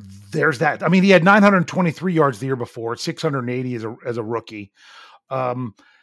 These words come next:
he had eight touchdowns last year, seven in his second season, um, five as a rookie. So he's, he's really up there with the touchdowns per season. I mean,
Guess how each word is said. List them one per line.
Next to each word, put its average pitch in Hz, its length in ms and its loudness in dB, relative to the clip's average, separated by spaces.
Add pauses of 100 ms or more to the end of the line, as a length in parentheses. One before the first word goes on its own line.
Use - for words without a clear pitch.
(280)
he 156 140 0
had 175 200 2
eight 190 240 0
touchdowns 170 480 0
last 147 380 -2
year, 151 140 -6
seven 165 720 -4 (180)
in 156 120 -4
his 135 140 -4
second 151 280 -6
season, 139 560 -8 (320)
um, 135 180 -6
five 160 420 -2
as 156 80 -4
a 156 60 -4
rookie. 143 300 -10
So - 160 -16
he's, - 240 -10
he's 175 320 -10 (180)
really 151 420 -4 (300)
up - 140 -18
there 156 160 -6
with 110 140 -12
the 214 80 -14
touchdowns 143 520 -10
per 117 140 -16
season. 95 420 -18 (540)
I 135 60 -8
mean, 139 200 -6